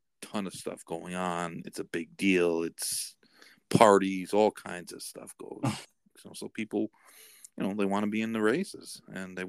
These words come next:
Speaker 1: they like the, the run on, on that weekend because, uh, you know, when you win on that weekend, it's, it's it's bigger than it even normally would be. It's not like you just want a big race. You want a big race in front of the entire racing world in, in the U S at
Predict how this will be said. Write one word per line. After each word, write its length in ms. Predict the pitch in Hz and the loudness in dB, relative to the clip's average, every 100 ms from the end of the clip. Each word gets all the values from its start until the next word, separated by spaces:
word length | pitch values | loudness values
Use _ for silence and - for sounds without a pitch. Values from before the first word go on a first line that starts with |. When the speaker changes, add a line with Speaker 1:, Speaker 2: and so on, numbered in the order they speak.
| 95 | -4
Speaker 1:
they 120 | 90 | -4
like 200 | 87 98 - | -2 -4 -4
the, 140 | 101 - | -8 -2
the 80 | 92 | 0
run 260 | 95 101 | 2 2
on, 220 | 101 101 - | 0 -2 -6
on 180 | 98 98 | -8 -4
that 180 | 101 123 | -6 -4
weekend 380 | 151 160 90 92 | -4 -4 -14 -20
because, 460 | 95 - 98 98 98 | -20 -14 -12 -12 -10
uh, 240 | 92 92 92 _ _ _ _ _ _ - _ - | -12 -12 -20 _ _ _ _ _ _ -20 _ -12
you 80 | 117 | -6
know, 60 | 92 | 0
when 140 | 104 | 4
you 80 | 110 | 6
win 240 | 104 131 | 8 8
on 140 | 135 101 | 8 2
that 200 | 98 95 | -2 -4
weekend, 500 | 101 - 98 92 98 - - _ _ _ _ _ _ - _ | -10 -8 -10 -10 -16 -20 -20 _ _ _ _ _ _ -20 _
it's, 240 | 104 - - | -8 -8 -6
it's 300 | 101 - - _ _ _ _ - | -10 -8 -16 _ _ _ _ -10
it's 160 | - - _ | -10 -10 _
bigger 340 | 135 135 139 120 | 2 4 4 0
than 220 | 117 107 | -2 -8
it 120 | 104 | -8
even 500 | 104 98 98 95 95 _ | -10 -12 -12 -14 -18 _
normally 520 | 104 104 98 98 95 90 | -6 -4 -2 -4 -6 -8
would 160 | 92 - | -12 -12
be. 200 | - 92 | -10 -10
It's 160 | 82 - | -10 -6
not 180 | 107 107 107 | -4 -4 -4
like 200 | 101 98 | -6 -6
you 80 | 95 | -10
just 240 | 98 - | -10 -8
want 180 | 101 92 | -6 -6
a 60 | - | -4
big 180 | 98 98 | -4 -4
race. 360 | 101 101 101 - - - - - | -4 -6 -6 -12 -18 -20 -20 -4
You 100 | 135 | 4
want 160 | 143 123 | 6 6
a 20 | |
big 200 | 107 120 | 2 0
race 240 | 107 104 - | 0 -2 -4
in 100 | 104 | -10
front 280 | 101 117 110 | -8 -6 -4
of 120 | 104 | -4
the 100 | 95 | -6
entire 420 | 95 - 101 98 90 | -10 -8 -6 -6 -4
racing 460 | 95 98 - 95 87 | -4 -4 -8 -16 -8
world 360 | 95 92 87 | -2 -2 -4
in, 160 | 87 95 | -12 -16
in 140 | 90 87 | -16 -14
the 80 | |
U 280 | 92 98 95 | -4 0 2
S 220 | - - | 0 -8
at 60 | - | -12